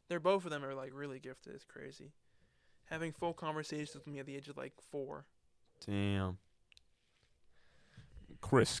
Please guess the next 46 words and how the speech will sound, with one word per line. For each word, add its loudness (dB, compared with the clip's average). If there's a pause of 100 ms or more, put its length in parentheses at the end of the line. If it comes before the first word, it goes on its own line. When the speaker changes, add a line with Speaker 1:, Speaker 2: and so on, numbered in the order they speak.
Speaker 2:
give 10
me 8
your 12
scientific 10
computer. 10
I 12
would 10
like 6
to 8
play 6
the 10
math 6
game." 4 (220)
Speaker 1:
<laughs> 2
Imagine 0
if -8
they 0
talk -2
like -4
that. -10
Speaker 2:
<laughs> -2
Yeah, 2 (160)
just, -2
like, 6 (200)
super 4
big 4
brain. 8
Speaker 1:
<laughs> -10
"Do -4
you 2
have 4
any 2 (260)
<laughs> 4
applications 8
on 10
your 8
phone 8
for 2
me 6
to 8
enjoy 10
for 8
entertainment?" 6 (140)
Speaker 2:
"It's 12
me, 10
Markiplier. 12